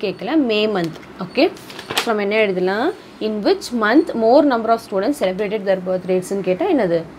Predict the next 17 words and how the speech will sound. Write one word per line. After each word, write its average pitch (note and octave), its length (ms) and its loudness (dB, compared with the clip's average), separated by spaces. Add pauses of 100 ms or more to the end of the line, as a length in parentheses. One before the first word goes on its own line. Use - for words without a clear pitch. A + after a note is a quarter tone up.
(160)
May G3+ 340 2
month. D#3+ 320 -4 (360)
okay. D#4 220 0 (800)
Next G3 300 -2 (200)
second A#3 320 2
subdivision, F#3+ 520 2 (360)
in B3+ 240 2
which F4+ 260 4
month D4+ 180 4 (120)
only A3+ 200 2 (200)
two D#4 260 4
students C4 420 2
celebrated G3+ 520 0 (100)
birthday? D#3 380 -4 (640)
ரெண்டு D4+ 520 8
student C4+ 440 0
மட்டும் A#3 360 0